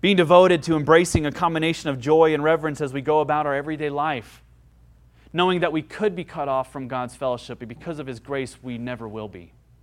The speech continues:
And our lives are in His hand. We are fearful of God, knowing that He's the author of it and the creator of it, and He sustains us. And we are held in His salvation purely by His might.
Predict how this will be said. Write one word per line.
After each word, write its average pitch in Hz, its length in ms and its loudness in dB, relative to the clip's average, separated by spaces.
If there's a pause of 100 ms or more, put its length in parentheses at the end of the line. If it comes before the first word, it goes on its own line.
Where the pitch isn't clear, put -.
(2000)
And 135 100 -8
our 135 140 0
lives 147 340 -2
are 135 80 -10
in 135 80 -10
His 120 140 -12
hand. 127 500 -10 (320)
We 156 100 0
are 151 120 2
fearful 202 680 -4
of 120 140 -8
God, 127 280 -2
knowing 156 240 -6
that 135 120 -6
He's 190 260 -10
the 143 120 -6
author 160 360 -4
of 117 140 -4
it 107 120 -14 (320)
and 147 140 -6
the 151 60 -4
creator 156 480 -4
of 120 100 -6
it, 117 140 -8
and 123 100 -12
He 175 140 -6
sustains 143 520 -8
us. 113 240 -10 (300)
And 151 160 -2
we 202 120 2
are 160 100 2
held 156 580 2 (420)
in 196 140 -2
His 185 200 -2
salvation 165 600 -2
purely 214 400 2
by 160 160 0
His 175 300 0
might. 180 480 -6